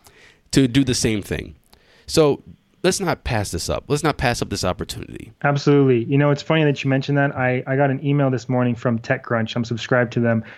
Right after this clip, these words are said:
Speaker 2: And they were talking about the big dip, the bubble being burst on Bitcoin. And I'm just laughing 'cause the price already rebounded this morning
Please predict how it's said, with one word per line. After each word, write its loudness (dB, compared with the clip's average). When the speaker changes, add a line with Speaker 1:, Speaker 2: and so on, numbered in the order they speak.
Speaker 2:
And 4
they 4
were 2
talking 0
about 0
the -2
big 0
dip, 0
the -4
bubble 2
being 0
burst -2
on -2
Bitcoin. -2
And -2
I'm 2
just 0
laughing 2
'cause -2
the 0
price 0
already 2
rebounded 0
this -4
morning 0